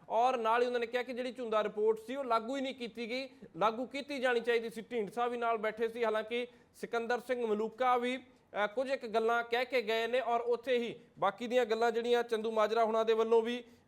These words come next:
ਅ, ਕੀਤੀਆਂ ਗਈਆਂ। ਤਾਂ ਲਗਾਤਾਰ ਦੱਸ ਰਹੇ ਅਸੀਂ ਤੁਹਾਨੂੰ ਕਿ ਕਿਸ ਤਰੀਕੇ ਦੇ ਨਾਲ, ਅ, ਹੋ ਕੀ ਰਿਹਾ ਅਕਾਲੀ ਦਲ ਦੇ ਵਿੱਚ। ਬੀਬੀ ਜਗੀਰ ਕੌਰ ਹੁਣੀ ਵੀ ਖੁੱਲ੍ਹ ਕੇ ਬੋਲਦੇ ਨਜ਼ਰ ਆਏ। ਉਹਨਾਂ ਨੇ ਕਿਹਾ ਕਿ,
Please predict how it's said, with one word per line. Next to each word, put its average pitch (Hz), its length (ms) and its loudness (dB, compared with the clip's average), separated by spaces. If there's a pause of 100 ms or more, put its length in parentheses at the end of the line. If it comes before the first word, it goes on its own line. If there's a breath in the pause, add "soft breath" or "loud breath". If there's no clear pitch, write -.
(120)
ਅ, - 20 0
ਕੀਤੀਆਂ 226 420 0
ਗਈਆਂ। 226 260 4
ਤਾਂ 240 160 0
ਲਗਾਤਾਰ 226 480 4
ਦੱਸ 196 260 2
ਰਹੇ 226 160 2
ਅਸੀਂ 214 140 -6
ਤੁਹਾਨੂੰ 226 240 0
ਕਿ 233 120 -4
ਕਿਸ 226 200 0
ਤਰੀਕੇ 226 380 0
ਦੇ 226 140 4
ਨਾਲ, 185 520 6 (340 loud breath)
ਅ, - 20 2
ਹੋ 202 280 6
ਕੀ 277 180 -2
ਰਿਹਾ 247 160 6
ਅਕਾਲੀ 226 340 4
ਦਲ 220 180 4
ਦੇ 208 100 4
ਵਿੱਚ। 214 220 2
ਬੀਬੀ 214 240 -4
ਜਗੀਰ 202 340 -6
ਕੌਰ 233 220 2
ਹੁਣੀ 220 220 2
ਵੀ 233 100 -6
ਖੁੱਲ੍ਹ 233 260 0
ਕੇ 262 120 2
ਬੋਲਦੇ 226 300 6
ਨਜ਼ਰ 220 240 2
ਆਏ। 220 100 4
ਉਹਨਾਂ 226 160 2
ਨੇ 226 60 0
ਕਿਹਾ 233 200 2
ਕਿ, 240 280 0